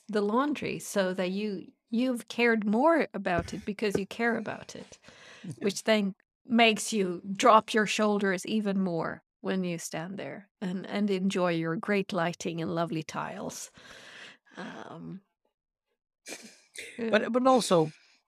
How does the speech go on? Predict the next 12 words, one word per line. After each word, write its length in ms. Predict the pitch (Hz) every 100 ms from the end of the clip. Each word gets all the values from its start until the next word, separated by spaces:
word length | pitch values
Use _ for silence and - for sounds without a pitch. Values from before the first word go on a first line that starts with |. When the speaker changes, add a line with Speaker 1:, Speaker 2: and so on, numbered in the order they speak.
| _ -
Speaker 3:
doesn't 240 | 196 196
that 100 | 208
always 320 | 185 190 180 156
have 180 | 156 -
to 160 | 151 - - - - 147 - - _ _
dance 320 | - 175 190 -
the 120 | 160
way 120 | 151
you 100 | 143
wanna 280 | 139 131 113
dance, 580 | 110 107 - - - -
Speaker 2:
Hmm. 160 | 180 135